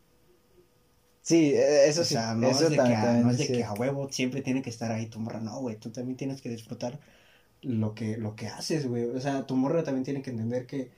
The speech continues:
Speaker 2: que, pues, son tus compas, güey, o sea, eh, tus co-, es algo que aprendí, güey, es que tus compas, que son tus compas en ese momento, fueron tus compas antes que ella fuera tu novia, güey.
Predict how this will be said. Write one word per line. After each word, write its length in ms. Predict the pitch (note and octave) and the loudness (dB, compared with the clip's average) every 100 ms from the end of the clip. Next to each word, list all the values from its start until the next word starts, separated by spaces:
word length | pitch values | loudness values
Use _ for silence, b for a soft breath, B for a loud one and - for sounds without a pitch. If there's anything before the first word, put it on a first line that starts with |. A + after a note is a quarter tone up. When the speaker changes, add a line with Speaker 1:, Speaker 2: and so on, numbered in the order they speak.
| b b b _ | b b b _
Speaker 2:
que, 100 | - | -10
pues, 120 | - | -8
son 340 | - - C3 C3+ | -10 -8 -2 0
tus 180 | - - | -2 -4
compas, 320 | A3+ A3 B2+ | -4 -2 -2
güey, 140 | A2+ | -2
o 60 | A2 | -2
sea, 360 | B2 B2 A#2+ - | -2 -4 -6 -6
eh, 260 | C#3 C#3+ - | -4 -4 -6
tus 160 | D3 - | -8 -2
co-, 180 | F#3 - | -2 -2
es 280 | E3+ - - - | -6 -8 -8 -2
algo 180 | F#3+ | 0
que 60 | G3+ | 0
aprendí, 280 | - A#2+ C3+ | -2 -2 -2
güey, 160 | E3+ - B B | -2 -4 B B
es 140 | - C#3+ | -8 -2
que 140 | F3 | 0
tus 280 | - C#3 - | 0 -4 -6
compas, 480 | - D#3 D#3+ G3 - | -6 -4 -2 -4 -6
que 140 | - | -8
son 160 | A2 C3+ | -4 -2
tus 140 | E3+ | -2
compas 300 | D#3+ D#3+ D#3+ | -2 -2 -2
en 80 | B2 | -2
ese 120 | C3 | -4
momento, 380 | D3 C#3+ D3 D#3+ | -2 -4 -4 -6
fueron 380 | - D3 D3+ - - | -4 -6 -6 -10 -10
tus 180 | B2 - | -8 -6
compas 320 | D3 C#3+ - | -4 -4 -4
antes 320 | D#3 E3 E3+ | -4 0 -2
que 140 | - B2+ | -2 -2
ella 160 | C3+ | -2
fuera 220 | C#3 E3 | -2 -6
tu 80 | E3 | -4
novia, 260 | A2 C3+ A2 | -6 -6 -8
güey. 140 | A2 | -12